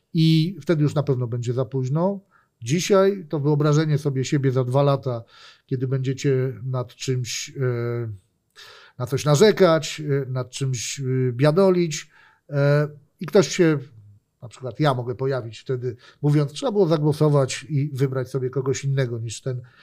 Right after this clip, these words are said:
na którego teraz, y, czy ta, na którą teraz narzekasz”. Więc, y, y, takie ćwiczenie, w którym sobie wyobrażamy siebie za dwa lata narzekającego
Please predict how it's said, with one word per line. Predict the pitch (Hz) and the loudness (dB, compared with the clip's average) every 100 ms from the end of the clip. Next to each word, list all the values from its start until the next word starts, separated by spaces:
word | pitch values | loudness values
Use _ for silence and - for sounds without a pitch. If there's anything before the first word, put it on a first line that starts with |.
| - 131 | -12 -6
na | 131 | -4
którego | - 139 127 127 | 0 0 0 -2
teraz, | 131 123 113 - | -2 -4 -6 -10
y, | - 131 110 - _ | -8 -8 -8 -14 _
czy | - 117 | -12 -4
ta, | 127 120 - | -2 -2 -6
na | 131 | -10
którą | - 127 117 | -8 -8 -6
teraz | 127 117 131 | -6 -6 -4
narzekasz”. | 123 135 127 - - - - 135 | -4 -4 -6 -18 -20 -20 -18 0
Więc, | 156 170 - | 0 0 -2
y, | 175 170 170 160 170 170 170 | 0 0 2 2 2 2 -4
y, | 160 | -4
takie | 151 170 | -4 -4
ćwiczenie, | - 180 147 208 208 185 165 151 - - - _ | -4 -4 2 2 4 0 0 -4 -10 -20 -20 _
w | _ | _
którym | 156 156 | 2 2
sobie | 160 151 139 | 2 2 4
wyobrażamy | 160 156 151 175 165 | 4 4 2 2 0
siebie | 170 151 | 0 2
za | 147 151 | 2 2
dwa | 147 | 2
lata | 147 147 143 | 2 2 0
narzekającego | 139 139 143 139 143 202 170 143 160 | 0 -2 0 -2 0 2 2 4 2